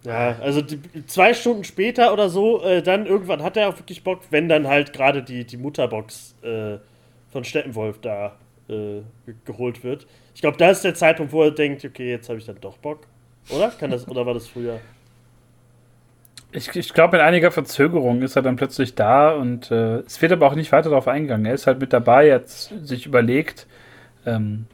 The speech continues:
Speaker 2: und ja, ich glaub, gerade dieses, äh, edgy und ich bin so ein Außenseiter-Typ und hab krasse Tätowierungen,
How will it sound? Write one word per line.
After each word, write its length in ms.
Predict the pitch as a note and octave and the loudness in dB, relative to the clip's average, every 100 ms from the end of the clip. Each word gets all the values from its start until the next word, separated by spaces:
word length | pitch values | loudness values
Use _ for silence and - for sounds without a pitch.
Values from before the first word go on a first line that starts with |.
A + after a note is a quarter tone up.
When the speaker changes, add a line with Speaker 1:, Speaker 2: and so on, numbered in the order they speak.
| - | -6
Speaker 2:
und 180 | A#2+ A2+ | -4 2
ja, 220 | A2 C3+ | 4 4
ich 120 | A#2 | 4
glaub, 180 | C3+ - | 0 4
gerade 280 | C3 E3 D3+ | 6 6 6
dieses, 480 | C#3+ C#3 C#3 - E3 | 2 0 -2 -4 -2
äh, 320 | C3 B2 - _ - - - | 2 2 0 _ -12 -12 -6
edgy 600 | E2 D3 C#3 C#3 C3 C3+ | -4 -2 0 0 0 -2
und 320 | A#2+ A#2 A#2 | -2 -2 -4
ich 120 | - | -8
bin 280 | C3 B2+ B2+ | -4 -4 -2
so 80 | A#2 | -2
ein 80 | A#2 | -2
Außenseiter-Typ 1000 | C#3 - C3+ B2+ A#2+ A#2 - C#3+ C#3+ | -4 -4 0 2 2 -2 0 2 2
und 260 | B2 A2 A2+ | 0 -2 -2
hab 140 | A#2 | -6
krasse 300 | - C3 B2+ A#2 | -2 0 0 -4
Tätowierungen, 680 | B2 A#2+ B2+ C#3 C3+ C3 | -4 -4 -4 -2 -2 -2